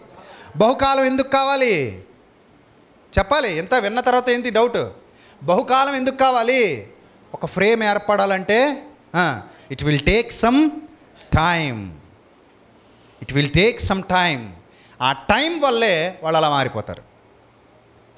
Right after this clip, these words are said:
ఒక ఉగ్రవాది, ఉగ్రవాది అవ్వడానికి ఒక రోజులో అయిపోడు. ఒక చెడ్డోడు, చెడ్డోడు అవ్వడానికి ఒక రోజులో అయిపోడు. వాడి మీద బలంగా రుద్దాలి, రుద్దాలి, రుద్దాలి, రుద్దాలి, రుద్దాలి. అది బాగా రుద్దబడి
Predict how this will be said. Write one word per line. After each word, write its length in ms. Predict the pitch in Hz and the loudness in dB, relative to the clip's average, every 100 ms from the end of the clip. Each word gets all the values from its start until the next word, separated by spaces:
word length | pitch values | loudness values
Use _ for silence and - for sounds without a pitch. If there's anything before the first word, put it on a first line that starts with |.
| - | -16
ఒక 100 | 135 | -10
ఉగ్రవాది, 460 | 131 120 185 185 170 | -4 2 4 4 2
ఉగ్రవాది 400 | 147 175 185 180 | 0 2 2 2
అవ్వడానికి 320 | 170 170 165 | 2 2 2
ఒక 160 | 147 165 | 2 2
రోజులో 220 | 170 175 | 2 2
అయిపోడు. 480 | 156 160 147 117 - - - _ _ _ _ _ _ - - - | 0 0 0 -2 -8 -18 -20 _ _ _ _ _ _ -20 -18 -12
ఒక 80 | 127 151 | -4 -2
చెడ్డోడు, 300 | 147 196 190 | 2 2 2
చెడ్డోడు 260 | 156 143 190 | 0 2 2
అవ్వడానికి 280 | 185 190 170 | 4 2 0
ఒక 160 | 143 | 0
రోజులో 220 | 180 190 180 | 0 2 0
అయిపోడు. 460 | 170 175 160 107 87 117 | 0 -2 -2 -4 -8 -8
వాడి 160 | 135 | -6
మీద 280 | 135 160 143 - - - 120 | -4 -2 -2 -4 -14 -20 -4
బలంగా 460 | 131 147 160 151 | 0 0 0 -2
రుద్దాలి, 440 | 127 131 127 151 135 | -2 -2 0 0 -2
రుద్దాలి, 440 | 139 127 156 131 | -6 0 0 0
రుద్దాలి, 360 | 139 139 160 135 | -4 0 0 0
రుద్దాలి, 400 | 139 127 165 139 | -4 0 0 0
రుద్దాలి. 340 | 139 165 143 - - 147 | -2 0 0 -2 -10 -4
అది 120 | 143 | 0
బాగా 420 | 135 127 160 180 | 4 4 4 2
రుద్దబడి 600 | 151 143 165 165 185 311 | 2 2 2 2 2 0